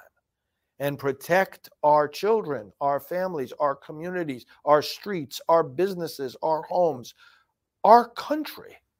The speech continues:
Protect us from the evil plots and schemes of terrorists from across the world that want to get in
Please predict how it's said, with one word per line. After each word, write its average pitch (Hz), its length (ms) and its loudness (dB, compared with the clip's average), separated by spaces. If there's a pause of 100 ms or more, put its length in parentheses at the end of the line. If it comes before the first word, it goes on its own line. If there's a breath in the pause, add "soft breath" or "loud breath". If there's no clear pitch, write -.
(1500)
Protect 185 420 2
us 170 100 0
from 143 240 -4
the 131 200 -6
evil 170 320 -2
plots 165 600 2
and 120 160 -12
schemes 127 720 -6
of 117 240 -6 (640)
terrorists - 1040 4 (560)
from 131 180 -6
across 156 680 4 (120)
the 123 160 -4
world 127 720 4 (760)
that 117 100 -10
want 131 240 2
to 131 80 -2
get 123 220 0
in 117 360 -6